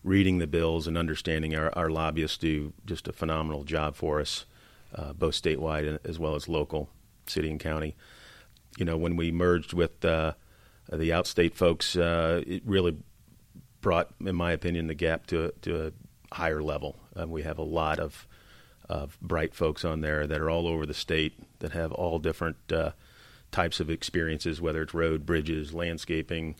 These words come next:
uh, big vertical builders, and, uh, little guys like myself. So we're all, uh, we work very well together. Folks are calling in while they're traveling in the Jeff City office here in Saint Louis. Um, works well. And, of course,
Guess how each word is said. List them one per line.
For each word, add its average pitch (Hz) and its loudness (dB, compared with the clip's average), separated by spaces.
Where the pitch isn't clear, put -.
uh, 73 -6
big 78 0
vertical 87 0
builders, 82 -2
and, 78 -4
uh, 80 -4
little 82 -2
guys 78 -4
like 78 -4
myself. 76 -4
So 78 -2
we're 87 4
all, 82 2
uh, 80 0
we 110 6
work 98 4
very 87 4
well 80 0
together. 76 0
Folks 85 0
are 80 -4
calling 82 -2
in 80 -2
while 80 -2
they're 76 -2
traveling 87 0
in 90 -2
the 80 0
Jeff 78 0
City 92 4
office 80 -2
here 82 -2
in 73 -4
Saint 73 -6
Louis. 85 -4
Um, 76 -6
works 98 -2
well. 78 2
And, 76 -4
of - -8
course, - -2